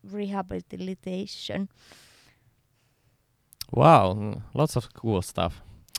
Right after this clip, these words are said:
Speaker 2: Uh, what kind of future goals, uh, does, uh, Discover Street have?
Speaker 1: Uh, well, um, we are now working on this project.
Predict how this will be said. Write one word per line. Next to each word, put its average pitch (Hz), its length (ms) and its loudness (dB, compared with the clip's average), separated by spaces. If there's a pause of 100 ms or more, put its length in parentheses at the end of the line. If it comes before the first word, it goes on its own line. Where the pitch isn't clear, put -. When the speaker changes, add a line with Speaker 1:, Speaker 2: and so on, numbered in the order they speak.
(220)
Speaker 2:
Uh, 120 580 6 (320)
what 135 180 2
kind 165 220 4
of 147 80 2
future 151 440 4
goals, 107 600 4 (160)
uh, 98 280 0 (280)
does, 98 320 -2
uh, 98 140 0
Discover 92 400 0
Street - 340 -4
have? 90 300 -2 (1040)
Speaker 1:
Uh, 180 280 -4
well, 190 540 0 (140)
um, 180 560 -2 (160)
we 202 120 -2
are 190 80 0
now 196 160 -2
working 190 400 -4
on 180 140 -6
this 180 180 -10
project. - 680 -10